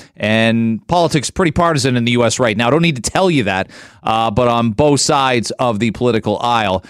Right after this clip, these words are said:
there was concern about his performance, and, and there's been a, a thought process that they have sheltered Joe Biden in this pandemic. They have hidden him. They have kept him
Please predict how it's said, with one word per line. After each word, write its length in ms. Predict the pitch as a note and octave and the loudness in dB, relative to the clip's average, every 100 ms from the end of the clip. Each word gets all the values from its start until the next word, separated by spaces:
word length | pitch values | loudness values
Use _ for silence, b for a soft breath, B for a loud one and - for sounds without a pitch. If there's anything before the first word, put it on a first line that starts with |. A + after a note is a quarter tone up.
| B B - | B B -2
there 140 | A2 | 2
was 220 | G#2+ G#2+ | 2 0
concern 380 | A#2 G#2 A#2+ A2 | -4 -2 0 0
about 200 | G#2 G#2+ | 0 0
his 140 | G#2 | 0
performance, 640 | - G#2+ - G#2 B2+ D#3+ - | -2 -6 -2 0 0 -2 -4
and, 180 | B2 - | -6 -2
and 180 | A#2+ B2 | 0 2
there's 180 | B2 - | 0 0
been 200 | B2+ C3 | 0 2
a, 180 | C3+ - | 0 -2
a 80 | D3 | 0
thought 300 | D3+ D#3+ - | 2 0 0
process 540 | A#2+ A2 - D3 - | 0 0 0 -2 0
that 220 | C3+ A2+ | -4 0
they 220 | A2 A#2+ | 0 2
have 240 | A#2+ C#3 C3 B B - | 2 0 -2 B B -8
sheltered 500 | - E3 E3+ D3+ A2+ | 0 2 2 0 2
Joe 200 | B2 G2+ | 0 2
Biden 440 | G#2+ G2+ F#2+ G2 | 0 0 0 -2
in 160 | A#2+ G#2+ | 0 0
this 140 | G2+ | 0
pandemic. 540 | A2+ G2+ F#2+ G2 F#2 G2+ | 0 0 0 0 -2 -2
They 180 | A#2+ B2+ | 0 2
have 220 | C#3 A#2+ | 0 0
hidden 340 | C#3 E3+ D3+ | -2 0 -2
him. 280 | A2 F#2+ F2+ | 0 -2 0
They 160 | G#2+ A#2+ | 0 2
have 180 | B2+ | 0
kept 300 | A#2+ C#3 - | -2 -2 0
him 160 | C3+ | -2